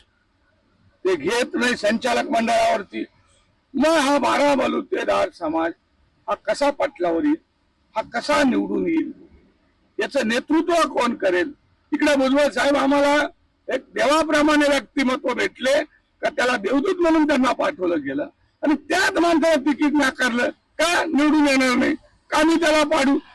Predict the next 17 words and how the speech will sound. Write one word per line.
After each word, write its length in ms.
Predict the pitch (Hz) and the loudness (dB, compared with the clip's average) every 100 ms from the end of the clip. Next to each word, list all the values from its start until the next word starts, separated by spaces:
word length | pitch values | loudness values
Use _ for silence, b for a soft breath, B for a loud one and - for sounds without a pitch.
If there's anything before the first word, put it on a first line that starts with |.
| - | -4
अहो, 120 | 294 302 | -2 -2
पाडा 360 | - 302 359 | 0 0 2
ना, 240 | 403 370 349 | 2 2 2
इलेक्शन 520 | 330 349 247 330 330 | 2 0 0 0 2
आहे 80 | 320 | 2
का 80 | |
निवडून 600 | 311 - 339 262 302 330 | -2 -4 -4 0 2 4
येणं 260 | 311 311 330 | 4 4 4
आणि 220 | 330 330 | 2 2
पडणं 400 | 311 302 370 339 | 2 0 2 2
नसतं 380 | 349 302 - 294 | 2 0 -2 0
ना, 120 | 233 - - _ _ _ _ _ _ _ - | 0 -4 -10 _ _ _ _ _ _ _ -12
पण 100 | 180 | -12
तिकीट 400 | - 165 - 349 - | -10 -14 -6 -8 -4
तर 80 | 240 | -4
दिलं 240 | 180 170 | -2 -2
पाहिजे. 440 | - 127 123 170 | -4 -8 -6 -6